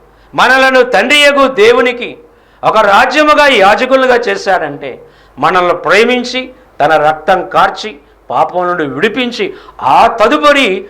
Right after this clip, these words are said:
మనల్ని తండ్రియగు దేవునికి ఒక రాజ్యముగా యాజకులుగా చేశాడు అని చెప్తున్నా. ఇస్రాయేలీలు పాత నిబంధనలో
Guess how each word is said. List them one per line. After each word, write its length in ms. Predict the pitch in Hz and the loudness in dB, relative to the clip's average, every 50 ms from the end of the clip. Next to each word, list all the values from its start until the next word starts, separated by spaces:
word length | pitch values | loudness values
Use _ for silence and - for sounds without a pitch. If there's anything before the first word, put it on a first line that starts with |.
| - _ - - | -20 _ -8 -4
మనల్ని 320 | 156 180 202 202 202 196 | -2 0 0 0 0 -2
తండ్రియగు 540 | 190 185 180 196 220 233 226 220 - 202 190 | -2 -2 -2 0 0 0 0 0 0 -2 -4
దేవునికి 680 | - 160 170 175 180 180 180 170 170 170 156 127 - - - - - - | -4 -4 -4 -4 -4 -4 -6 -8 -8 -8 -10 -10 -10 -14 -20 -16 -10 -6
ఒక 140 | 127 131 156 | -2 0 0
రాజ్యముగా 640 | 143 139 143 165 185 - 208 202 190 185 170 175 160 | 2 2 2 2 0 0 -2 -4 -2 0 0 2 0
యాజకులుగా 920 | 147 139 127 123 143 143 160 170 165 170 160 156 147 147 143 131 120 - - - _ _ - - | 0 0 -2 -4 -4 -2 -4 -6 -8 -8 -10 -8 -8 -6 -6 -6 -6 -8 -12 -20 _ _ -14 -10
చేశాడు 600 | 127 135 - - 147 151 143 160 170 180 185 - - | -10 -8 -4 -2 0 2 2 2 0 -2 -4 -6 -10
అని 100 | 131 127 | -14 -14
చెప్తున్నా. 500 | - - 104 - - - - 104 104 - - - _ _ _ _ _ - - - - - - - | -14 -16 -18 -18 -20 -20 -20 -20 -20 -20 -20 -20 _ _ _ _ _ -20 -20 -20 -20 -16 -10 -6
ఇస్రాయేలీలు 800 | 147 - - 226 240 262 277 294 294 285 294 285 285 277 277 | -4 -2 0 2 2 2 2 2 2 2 2 2 2 2 0
పాత 300 | 277 277 208 208 247 247 | 0 2 2 2 2 2
నిబంధనలో 760 | 269 269 262 262 262 254 247 247 247 226 214 180 139 - - | 0 0 0 0 0 -2 0 -2 0 0 0 -2 -2 -4 -8